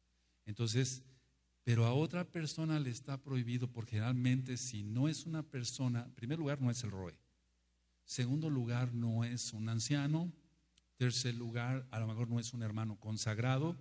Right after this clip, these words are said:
y entonces lo que tú le platiques lo va a platicar a toda la congregación, y no es justo que a lo mejor alguien que puede ser rescatado de las tinieblas, eh, sea, por así decirlo, vituperiado por toda la congregación.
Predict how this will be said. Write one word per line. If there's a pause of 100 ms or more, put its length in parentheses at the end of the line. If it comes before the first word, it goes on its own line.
(680)
y
entonces
lo
que
tú
le
platiques
lo
va
a
platicar
a
toda
la
congregación, (880)
y
no
es
justo
que
a
lo
mejor
alguien
que
puede
ser
rescatado
de
las
tinieblas, (1300)
eh,
sea,
por
así
decirlo,
vituperiado
por
toda
la
congregación.